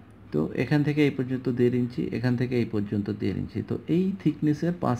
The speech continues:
মিলি আমরা মাইনাস করে দিলাম, তাহলে আমরা টোটাল প্রস্থ পেয়ে যাব আমার দেড় দেড়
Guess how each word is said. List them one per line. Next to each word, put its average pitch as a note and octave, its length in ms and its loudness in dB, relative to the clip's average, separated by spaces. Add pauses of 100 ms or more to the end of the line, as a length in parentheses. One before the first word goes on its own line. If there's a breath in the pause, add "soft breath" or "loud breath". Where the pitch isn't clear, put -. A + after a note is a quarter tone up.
মিলি B2+ 200 0
আমরা A2+ 220 2
মাইনাস G2+ 360 2
করে - 280 -6
দিলাম, - 200 -10 (560 loud breath)
তাহলে C3 400 0
আমরা B2 320 0 (460 loud breath)
টোটাল B2+ 380 -2 (1080)
প্রস্থ D3 260 2
পেয়ে D#3+ 260 6
যাব G#2+ 240 0 (920 loud breath)
আমার A#2+ 280 4
দেড় D#3 220 10
দেড় C3+ 300 8